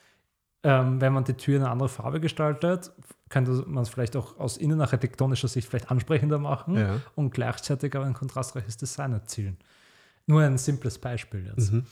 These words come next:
Speaker 1: mhm.
Speaker 2: Also das heißt, lange Rede, kurzer Sinn, barrierefreies Design heißt, kann Nutzen für alle d-,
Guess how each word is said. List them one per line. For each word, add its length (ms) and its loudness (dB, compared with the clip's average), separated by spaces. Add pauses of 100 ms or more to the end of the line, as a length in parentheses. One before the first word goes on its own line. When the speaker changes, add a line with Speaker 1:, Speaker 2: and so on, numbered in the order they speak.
(240)
Speaker 1:
mhm. 60 0
Speaker 2:
Also 260 2
das 260 -4
heißt, 440 0
lange 240 -2
Rede, 220 0
kurzer 320 -8
Sinn, 460 -4 (340)
barrierefreies 840 0
Design 840 0
heißt, 340 -4 (1300)
kann 260 2
Nutzen 380 0
für 340 -6 (120)
alle 320 0
d-, 180 -14